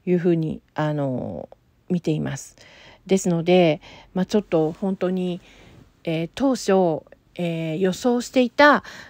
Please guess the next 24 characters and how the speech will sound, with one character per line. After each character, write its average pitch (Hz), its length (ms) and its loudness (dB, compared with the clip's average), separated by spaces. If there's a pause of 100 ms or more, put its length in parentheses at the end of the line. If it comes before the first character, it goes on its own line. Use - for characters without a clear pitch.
(100)
情 196 220 2
勢 190 300 -2
を、 226 340 2 (280)
え 160 340 -4
ー、 - 120 -14
下 208 80 -8
方 311 220 0
修 349 260 -2
正 165 280 -4
し - 60 -14
て 165 100 -6
い - 40 -8
か 160 120 -6
な 165 120 -8
き - 100 -8
ゃ 160 40 -6
い 151 40 -10
け 170 120 -6
な 180 140 -6
い 165 40 -6
の 160 120 -8
か 160 120 -10
な 170 140 -8
と。 147 160 -10